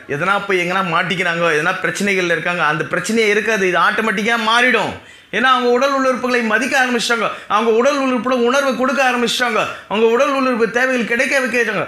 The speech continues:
அந்த உடல் உள்ளுறுப்புகள் வலிமை நிரந்தரமாக்கிட்டாங்க. அதனால எந்த ஒரு பிரச்சனைகளும் இருக்காது அடுத்த ஜெனரேஷன்லேருந்து, இந்த ஜெனரேஷன்லேருந்து. அதுக்கு நாம் தான் காரணம், நாம் ஒரு எடுத்துக்காட்டு.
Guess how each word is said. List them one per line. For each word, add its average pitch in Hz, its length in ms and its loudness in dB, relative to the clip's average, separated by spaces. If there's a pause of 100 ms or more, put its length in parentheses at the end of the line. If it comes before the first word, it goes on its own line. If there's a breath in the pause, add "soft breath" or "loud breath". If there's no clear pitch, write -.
(140 loud breath)
அந்த 202 180 2
உடல் 262 280 2
உள்ளுறுப்புகள் 240 480 0
வலிமை 262 280 0 (140)
நிரந்தரமாக்கிட்டாங்க. 240 880 0 (180)
அதனால 175 360 0 (680)
எந்த 220 280 0
ஒரு 175 220 -2
பிரச்சனைகளும் 160 680 -8
இருக்காது 117 420 -8
அடுத்த 95 300 -10
ஜெனரேஷன்லேருந்து, 101 840 -10
இந்த 131 200 -4
ஜெனரேஷன்லேருந்து. 113 840 -6 (480 loud breath)
அதுக்கு 202 380 -2 (420)
நாம் 120 320 -4
தான் 143 200 -10 (140)
காரணம், 69 460 -12 (340 loud breath)
நாம் 262 300 2
ஒரு 208 140 4
எடுத்துக்காட்டு. 151 720 -6